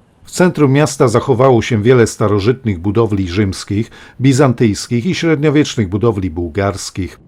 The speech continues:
Sofia concentrates most of the country's political and financial resources. Sofia koncentruje większość zasobów politycznych i finansowych kraju. The geographical location of the Sofia Valley,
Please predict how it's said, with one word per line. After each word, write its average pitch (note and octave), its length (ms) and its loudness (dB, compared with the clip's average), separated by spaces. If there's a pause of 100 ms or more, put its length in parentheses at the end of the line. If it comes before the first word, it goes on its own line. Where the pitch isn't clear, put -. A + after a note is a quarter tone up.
(1400)
Sofia D3+ 460 2
concentrates A#2+ 680 0
most A2+ 200 2
of F#2+ 80 -2
the F#2 100 -2
country's G#2+ 500 -2
political B2 580 0
and F2+ 140 -4
financial G2 580 -2
resources. G2+ 760 -6 (760)
Sofia F#3 360 0
koncentruje C3+ 640 2
większość B2+ 440 0
zasobów A2 500 0
politycznych G#2+ 800 -2
i A2 80 -4
finansowych G#2+ 760 0
kraju. G2+ 400 0 (2500)
The A2 100 4
geographical C#3 680 4
location A#2 520 2
of G2 120 0
the G2+ 80 2
Sofia B2 500 0
Valley, F#2 400 -2